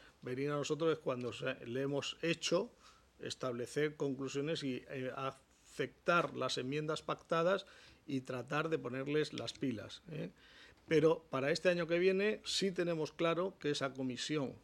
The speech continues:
a no ser que surja ningún inconveniente y que, como hemos visto estos días, ayer mismo,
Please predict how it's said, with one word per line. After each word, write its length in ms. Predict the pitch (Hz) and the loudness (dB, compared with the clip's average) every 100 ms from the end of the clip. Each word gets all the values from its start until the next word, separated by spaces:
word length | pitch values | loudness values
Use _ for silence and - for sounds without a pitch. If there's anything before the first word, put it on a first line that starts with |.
| _ _ - _ 147 | _ _ -20 _ -16
a 100 | 117 | -12
no 140 | 117 | -6
ser 180 | - 117 | -6 -4
que 120 | 123 | -6
surja 400 | - 131 120 98 - 165 | -4 -4 -6 -8 -12 -10
ningún 300 | 127 123 131 | -8 -4 -4
inconveniente 600 | 120 123 120 147 151 117 | -4 -6 -4 -4 -4 -6
y 60 | 113 | -8
que, 160 | 110 | -10
como 360 | 110 113 110 107 - | -8 -10 -10 -10 -8
hemos 240 | 139 127 | -6 -4
visto 340 | 143 139 139 | -4 -2 -2
estos 280 | 127 - 123 | -2 -4 -4
días, 400 | 139 156 120 110 139 | 0 0 0 -6 -10
ayer 260 | 131 131 131 | -6 -4 -2
mismo, 400 | 139 139 117 | -2 -4 -6